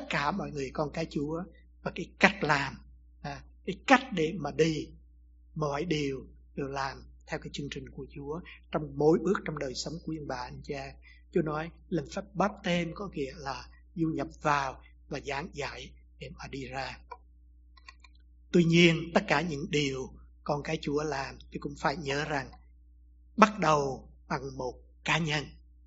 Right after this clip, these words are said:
Mỗi con cái Chúa phải có cái sự quyết định khi tin nhận Chúa. Dạ, con muốn trở nên môn đồ của Chúa, phải trở nên môn đồ của Chúa. Mà nếu ngày hôm nay chưa có cái sự kêu gọi đó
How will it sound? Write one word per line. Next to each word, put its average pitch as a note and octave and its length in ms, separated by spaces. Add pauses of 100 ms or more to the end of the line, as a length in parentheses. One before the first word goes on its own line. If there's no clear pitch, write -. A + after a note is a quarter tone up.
(320)
Mỗi F3 360
con F#3 240
cái F#3+ 200
Chúa F3+ 380 (220)
phải D3+ 160
có F3+ 140
cái G3+ 120
sự - 360
quyết B3 240
định F3 220
khi - 220
tin F3+ 180
nhận D3 160 (100)
Chúa. E3 320 (400)
Dạ, C#3+ 380 (260)
con D3+ 180
muốn D#3 220
trở D3+ 140
nên D3 260 (280)
môn C#3+ 240
đồ B2 300
của C3+ 160
Chúa, D3+ 360
phải E3 180
trở E3+ 80
nên D3+ 200
môn D3 160
đồ C3 80
của C3+ 220
Chúa. D#3+ 300 (680)
Mà E3 120
nếu D3 180
ngày E3+ 200
hôm F3+ 200
nay E3 420
chưa F#3 520 (220)
có G3+ 120
cái G#3 120
sự F#3+ 160 (260)
kêu A3 260
gọi C#3 300
đó E3 380